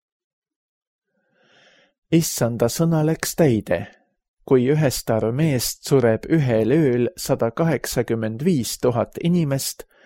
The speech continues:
siis kõige pikema taipamisega inimenegi saab aru, et on aeg lahingud lõpetada. Jeruusalemm jäi assüürlastel vallutamata.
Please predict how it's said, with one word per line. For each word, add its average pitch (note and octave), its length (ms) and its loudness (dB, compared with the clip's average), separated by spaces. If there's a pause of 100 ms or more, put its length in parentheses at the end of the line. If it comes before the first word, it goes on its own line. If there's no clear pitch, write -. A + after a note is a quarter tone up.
(280)
siis - 400 2
kõige C3 300 2
pikema C#3+ 500 0
taipamisega B2 880 2
inimenegi A2+ 640 0
saab A#2 400 0
aru, C#3+ 220 4 (340)
et - 240 0
on G#2+ 200 0
aeg B2+ 300 -2
lahingud C3+ 460 0
lõpetada. G2 600 0 (1000)
Jeruusalemm C3 920 0
jäi B2 340 2
assüürlastel D3 800 0
vallutamata. G2 840 0